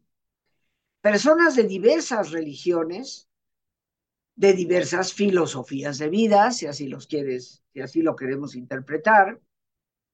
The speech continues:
que al yo preguntarles, "Y bueno, tú, como, como, ¿por qué estás aquí?",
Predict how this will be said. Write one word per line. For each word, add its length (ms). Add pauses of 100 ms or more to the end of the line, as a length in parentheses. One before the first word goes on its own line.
(960)
que 100
al 140
yo 200
preguntarles, 920
"Y 100
bueno, 360
tú, 280
como, 560
como, 300
¿por 260
qué 160
estás 380
aquí?", 580